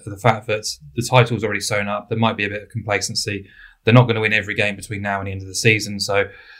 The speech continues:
there is a, a live danger there in Saint Gallen this weekend. But the price on Zurich to win is just too big to ignore. They're one point nine, um, just too big for a team <laughs> who are fifteen points clear, who are scoring goals for fun,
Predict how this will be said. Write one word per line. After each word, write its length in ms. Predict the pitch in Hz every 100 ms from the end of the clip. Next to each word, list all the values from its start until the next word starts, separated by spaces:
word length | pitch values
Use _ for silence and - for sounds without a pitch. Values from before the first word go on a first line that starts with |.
| _
there 180 | - 107
is 160 | 101 98
a, 320 | 123 110 101
a 60 | 113
live 260 | 107 104 95
danger 360 | 110 110 110
there 220 | 104 101
in 80 | 98
Saint 240 | 98 107 101
Gallen 260 | 110 107
this 160 | 101 -
weekend. 400 | 107 104 95 95
But 220 | 104 - - - _ -
the 120 | 135
price 460 | 131 143 143 - -
on 140 | 107
Zurich 280 | 101 107 101
to 100 | 101
win 160 | 107 101
is 120 | 95
just 180 | 110 -
too 140 | 107
big 200 | 104 101
to 100 | 107
ignore. 320 | 95 110 104
They're 120 | 98
one 200 | 107 131
point 200 | 127 104
nine, 420 | 98 104 104 92 - - - _
um, 440 | 104 98 101 101 101 - -
just 160 | - 127
too 140 | 143
big 180 | 131 127
for 120 | 123
a 40 | 113
team 200 | - 98
<laughs> 40 | 147
who 80 |
are 40 | 113
fifteen 440 | - - 113 113
points 240 | 123 113 -
clear, 400 | 127 120 101 95 - -
who 100 | 113
are 40 | 110
scoring 360 | - 123 113
goals 300 | 107 107 107
for 60 | -
fun, 380 | - 120 98